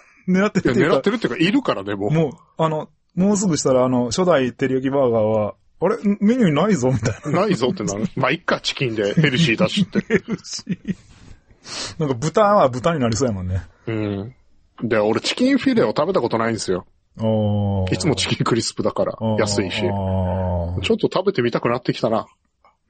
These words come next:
Speaker 2: こうなってきたら。
Speaker 1: チキンフィレオの存在意義がわからない。
Speaker 2: そう、わからんかった。
Speaker 1: わからんかったけど、ちゃんと。
Speaker 2: 胸肉ですよ、豚さんの好きな。
Speaker 1: あの、チキンフィレオって、
Speaker 2: うん。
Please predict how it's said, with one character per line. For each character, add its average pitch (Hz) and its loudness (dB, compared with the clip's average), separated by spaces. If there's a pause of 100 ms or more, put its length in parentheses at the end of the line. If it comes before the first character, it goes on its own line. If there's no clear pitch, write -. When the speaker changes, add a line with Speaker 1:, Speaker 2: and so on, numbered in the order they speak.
(440)
Speaker 2:
こ 113 2
う - -2
な 113 0
っ - -4
て - -8
き - -4
た 98 -2
ら。 98 -8
Speaker 1:
チ - -14
キ 185 -2
ン 196 4
フ 185 4
ィ 214 4
レ 175 4
オ 113 2
の 104 0
存 156 -2
在 147 2
意 151 0
義 143 0
が 107 -2
わ 98 -2
か - -2
ら 127 2
な 104 0
い。 78 -16 (480)
Speaker 2:
そ 107 -2
う、 123 2
わ 123 2
か 170 0
ら 160 0
ん 147 -4
か - 0
っ - -4
た。 - -6 (1160)
Speaker 1:
わ 120 -8
か 175 0
ら 180 2
ん 190 -2
か 185 2
っ - 0
た - -4
け 175 0
ど、 113 0
ち - -4
ゃ 165 2
ん 165 0
と。 - 2
Speaker 2:
胸 165 4
肉 151 -2
で 117 0
す 107 -4
よ、 107 -2
豚 113 0
さ 113 -4
ん - -4
の 101 -8
好 - -8
き - -6
な。 - -8 (1400)
Speaker 1:
あ 113 0
の、 113 0
チ - -8
キ 190 2
ン 190 4
フ 208 6
ィ 214 2
レ 180 2
オ 120 2
っ - -2
て、 104 0 (380)
Speaker 2:
う 110 0
ん。 110 0